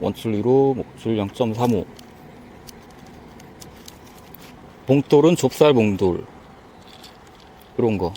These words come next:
바늘은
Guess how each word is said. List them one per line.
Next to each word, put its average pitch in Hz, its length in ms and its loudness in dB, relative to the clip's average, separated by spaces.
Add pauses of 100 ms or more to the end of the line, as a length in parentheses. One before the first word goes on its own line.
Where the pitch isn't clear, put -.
(2000)
바늘은 156 680 4